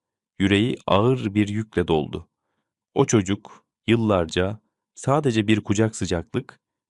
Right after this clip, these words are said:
bir çift şefkatli göz aramıştı ve onu bulduğunda yanmayı göze almıştı.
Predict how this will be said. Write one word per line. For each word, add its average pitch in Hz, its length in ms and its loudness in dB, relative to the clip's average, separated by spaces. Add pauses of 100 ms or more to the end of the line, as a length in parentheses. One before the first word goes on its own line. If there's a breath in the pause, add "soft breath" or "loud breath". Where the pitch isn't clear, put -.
(120)
bir 143 140 0
çift - 380 -4
şefkatli 110 600 0
göz 123 220 2
aramıştı 90 580 -4 (560)
ve - 80 4
onu 127 300 0
bulduğunda 101 720 0 (240)
yanmayı 98 480 0
göze 85 240 -2
almıştı. 80 540 -6